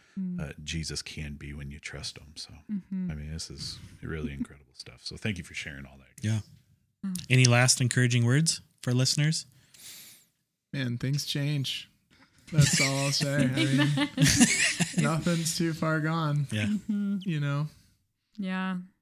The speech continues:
Speaker 1: Yeah. If you're listening and you are just in a, in a place that you can't,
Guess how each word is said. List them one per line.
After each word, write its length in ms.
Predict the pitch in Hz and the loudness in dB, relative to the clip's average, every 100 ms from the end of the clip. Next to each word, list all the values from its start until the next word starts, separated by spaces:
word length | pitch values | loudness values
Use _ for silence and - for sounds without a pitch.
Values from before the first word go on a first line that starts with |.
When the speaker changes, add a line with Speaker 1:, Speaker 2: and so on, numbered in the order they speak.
| _ _ | _ _
Speaker 1:
Yeah. 340 | 196 202 196 | -6 -4 -4
If 100 | 202 | -4
you're 120 | 294 320 | -4 -2
listening 420 | 233 - 202 190 | -4 -4 -4 -4
and 140 | 185 | -4
you 300 | 185 185 185 - | -4 -4 -4 -4
are 160 | 185 | -6
just 360 | 185 180 180 - | -6 -8 -10 -8
in 140 | 190 | -6
a, 240 | 180 185 180 | -6 -6 -6
in 100 | 185 | -6
a 60 | 180 | -6
place 360 | - 185 180 | -4 -6 -6
that 280 | 190 190 190 _ _ _ _ - | -8 -8 -8 _ _ _ _ -6
you 120 | 202 | -6
can't, 440 | - 190 180 180 | -4 -6 -6 -10